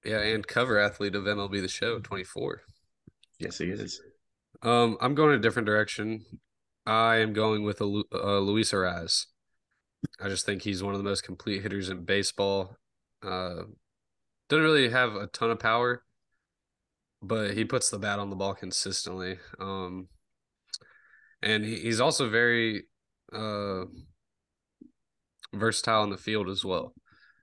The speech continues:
Speaker 1: He can play several, uh, spots in the infield, and you could probably even throw him in a corner outfield spot, and, uh, he'd be fine. So I think him coming in this year, uh, I think him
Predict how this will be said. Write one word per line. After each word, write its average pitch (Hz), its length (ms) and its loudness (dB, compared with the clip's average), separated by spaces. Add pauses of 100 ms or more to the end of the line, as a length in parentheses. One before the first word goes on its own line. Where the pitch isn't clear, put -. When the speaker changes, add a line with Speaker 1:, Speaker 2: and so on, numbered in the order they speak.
(540)
Speaker 1:
He 104 80 -6
can 104 80 -4
play 107 160 0
several, 110 580 2 (560)
uh, 101 260 -6
spots 113 380 0
in 107 60 -4
the 104 100 0
infield, 104 480 0
and 95 320 -6 (100)
you 113 120 -8
could 113 180 -8
probably 139 180 4
even 98 140 -4
throw 98 120 0
him 95 60 -4
in 92 60 -4
a 101 60 -6
corner 95 280 -2
outfield 90 300 -4
spot, 95 340 -2 (1000)
and, 95 340 -4
uh, 98 300 0 (1120)
he'd 107 200 0
be 104 100 -2
fine. 107 320 0
So 110 160 0
I 110 60 0
think 127 240 -2
him 120 140 0
coming 113 260 0
in 107 160 0
this 113 200 0
year, 120 400 0 (260)
uh, 98 440 -2 (1600)
I 104 100 -2
think 107 260 -2
him 104 420 -2